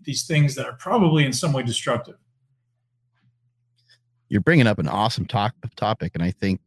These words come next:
Speaker 2: uh, if you don't already ask that question of every guest that you have that has kids, uh, then you probably should,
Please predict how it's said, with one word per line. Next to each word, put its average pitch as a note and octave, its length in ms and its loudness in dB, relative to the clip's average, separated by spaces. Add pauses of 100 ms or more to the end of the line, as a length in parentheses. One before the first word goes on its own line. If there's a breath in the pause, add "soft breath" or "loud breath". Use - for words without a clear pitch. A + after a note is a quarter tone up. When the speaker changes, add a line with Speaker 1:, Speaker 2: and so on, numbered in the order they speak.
(140)
Speaker 2:
uh, - 100 -14
if G2+ 200 -2
you G2+ 60 0
don't G#2+ 240 0
already F#2+ 380 0
ask F#2 280 -2
that F2 180 -6
question G2 360 -6
of F2 80 -2
every F2+ 240 -4
guest F#2 320 -4
that F2 60 -4
you E2 80 -4
have F#2 220 -2
that F2 80 -6
has E2 200 -4
kids, F#2+ 420 -4 (640 soft breath)
uh, D#2+ 140 2
then F2 140 2
you F2 80 2
probably F2+ 300 0
should, F2+ 300 -2